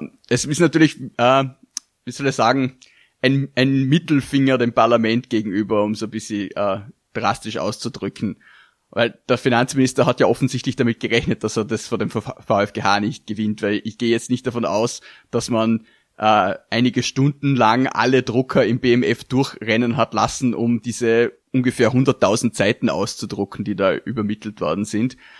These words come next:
äh, sondern die sind dann ja innerhalb weniger Stunden in dreißig Kartons wirklich im Parlament abgeladen worden, sprich man hat das schon vorher eigentlich gehabt und hat nur darauf gewartet, dass der V F G H dann quasi die Exekution beantragt.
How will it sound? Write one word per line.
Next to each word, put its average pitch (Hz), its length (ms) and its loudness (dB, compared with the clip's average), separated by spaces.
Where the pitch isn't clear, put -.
äh, 104 340 2
sondern 113 280 2
die 113 80 -2
sind 127 240 -2
dann 123 100 2
ja 117 140 4
innerhalb 107 360 2
weniger 117 340 0
Stunden 127 400 -2
in 113 80 0
dreißig 107 400 -4
Kartons 113 400 -4
wirklich 113 220 -6
im 113 100 -4
Parlament 101 440 0
abgeladen 107 540 2
worden, 110 180 2
sprich - 280 -6
man 101 120 -2
hat 101 180 0
das 107 80 -6
schon 101 180 -4
vorher 101 340 2
eigentlich 98 380 -6
gehabt - 400 -4
und 104 200 -6
hat 104 180 -4
nur 113 120 -2
darauf 90 220 -6
gewartet, 101 420 -4
dass 104 140 -8
der 101 240 -2
V 107 160 2
F 113 140 -2
G 113 120 -2
H 101 220 0
dann 110 220 -4
quasi 107 300 -6
die 104 80 -4
Exekution 104 580 -8
beantragt. 104 560 -2